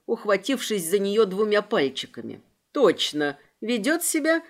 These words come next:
как с незнакомой собакой". Иден похрустел тостом,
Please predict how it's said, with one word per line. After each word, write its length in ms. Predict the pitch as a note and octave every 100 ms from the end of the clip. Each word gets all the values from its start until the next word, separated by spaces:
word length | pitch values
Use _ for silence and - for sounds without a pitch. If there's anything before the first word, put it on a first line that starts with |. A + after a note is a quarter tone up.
| _ -
как 220 | C4 C#4
с 100 | -
незнакомой 680 | D4+ D4 C#4+ D#4 A#3 A3+ A#3+
собакой". 720 | A#3+ C#4 G3+ B2 - A#2 G#2 _ _ _
Иден 360 | C4+ A#3+ E4+ E4+
похрустел 640 | E4+ F#4 E4+ - B3+ C#4
тостом, 720 | C4+ D#3+ A#2 - A#2+ A#2 A#2